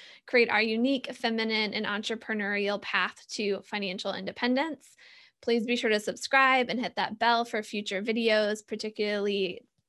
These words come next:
be sure to catch, uh, the, all parts of this series with these five frequently asked questions. I don't normally go so, like, product heavy, testing this out, see, um, what you think about,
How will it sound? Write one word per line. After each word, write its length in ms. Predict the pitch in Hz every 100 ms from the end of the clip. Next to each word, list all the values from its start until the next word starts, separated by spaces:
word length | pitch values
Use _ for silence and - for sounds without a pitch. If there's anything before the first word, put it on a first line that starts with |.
| -
be 60 | 214
sure 160 | 214
to 80 | 208
catch, 360 | - 214 - - - 175 220
uh, 280 | 202 196 262
the, 260 | 233 196 - -
all 320 | 294 285 262 -
parts 300 | 220 208 -
of 240 | 214 208
this 360 | 208 202 - -
series 600 | - 220 202 185 180 - -
with 180 | 196 202
these 300 | 202 202 202
five 520 | - 196 180 - 214 - - -
frequently 440 | 226 226 185 190
asked 240 | 180 208 -
questions. 560 | 180 - - - 240 - - - -
I 40 |
don't 260 | 269 254 240
normally 560 | 247 262 277 277 277
go 240 | 247 226 226
so, 320 | - 214 196
like, 340 | 190 180 - -
product 520 | - 208 247 269 -
heavy, 480 | 269 262 262 277 254 _ _
testing 400 | - 254 - 247
this 200 | 240 240
out, 360 | 208 214 208 -
see, 460 | - 226 220 220 - - - -
um, 240 | 214 208 214
what 100 | 262
you 100 | 262
think 320 | 330 247 -
about, 720 | - 214 208 208 208 196 -